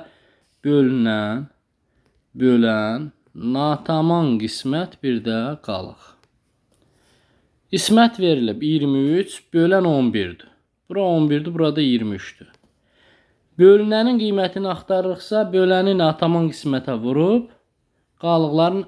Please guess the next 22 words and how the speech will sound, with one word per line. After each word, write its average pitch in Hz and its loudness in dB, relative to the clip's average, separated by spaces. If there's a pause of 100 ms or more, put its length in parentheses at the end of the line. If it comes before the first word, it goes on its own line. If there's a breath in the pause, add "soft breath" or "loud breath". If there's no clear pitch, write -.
ən, 170 2 (340)
e, 135 -4 (380)
azını 139 0
deyirsə, 147 0
bir 135 2
gələcək 98 -8
üstünə. - -18 (680)
On 156 4
biri 104 -2 (120)
vurarıq 139 -2
iyirmi 98 -6
üçə, - -6 (300)
üzərinə 190 2
də 202 -2
bir 143 0
gələrik. 95 -10 (1600)
On 165 4
biri 165 2
iyirmi 127 -2
üçə 131 -6
vurub 107 -6
üstünə 123 -6